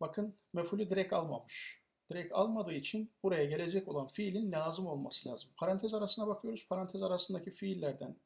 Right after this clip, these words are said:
mel'e, müteaddi, imtele'e lazım. İmtele'en lazım olduğunu nereden anladım? Humasi mezit ikinci babtan olduğu için. İmtele el ke'su, bardak doldu, bil ma'i, suyla doldu.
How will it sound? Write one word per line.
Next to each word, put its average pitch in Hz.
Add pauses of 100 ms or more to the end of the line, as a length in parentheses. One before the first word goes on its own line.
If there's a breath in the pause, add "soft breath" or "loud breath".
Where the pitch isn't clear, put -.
(140)
mel'e, 143
müteaddi, 185
imtele'e 170
lazım. 143 (720 loud breath)
İmtele'en 143
lazım 151
olduğunu 160
nereden 156
anladım? 208 (120)
Humasi 196
mezit 196
ikinci 185
babtan 165
olduğu 147
için. 127
İmtele 196
el 147
ke'su, - (960 loud breath)
bardak 139
doldu, 185
bil 165
ma'i, 160
suyla 160
doldu. 117